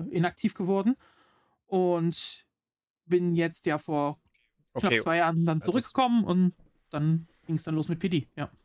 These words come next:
Speaker 2: <laughs> Er hat nach den Anfängen gefragt.
Speaker 1: Ja. <laughs> Deswegen, ich hab den Schluss jetzt abgekürzt. <laughs> Gut.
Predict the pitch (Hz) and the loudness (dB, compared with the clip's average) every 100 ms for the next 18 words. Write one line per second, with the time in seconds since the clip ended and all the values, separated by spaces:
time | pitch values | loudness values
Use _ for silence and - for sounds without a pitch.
0 | _ _ _ _ _ _ _ - - - | _ _ _ _ _ _ _ -6 -6 -6
1 | - - - _ - _ _ _ _ _ | -12 -18 -20 _ -20 _ _ _ _ _
2 | 131 139 147 143 160 175 151 143 127 127 | 0 2 2 4 6 6 6 6 6 6
3 | 123 202 160 - - - 240 - - - | 6 4 0 -4 -20 -6 -6 -6 -14 -12
4 | - - - - - - 180 262 - 180 | -12 -16 -16 -14 -12 -6 2 4 6 6
5 | 208 - 240 214 - 160 165 143 139 - | 4 4 4 4 2 -2 -2 -4 -4 -4
6 | - _ _ 214 - _ 226 - - _ | -18 _ _ -20 -20 _ -20 -20 -20 _
7 | _ _ _ _ _ _ _ _ - - | _ _ _ _ _ _ _ _ -20 -20
8 | - _ 240 - | -20 _ -2 -2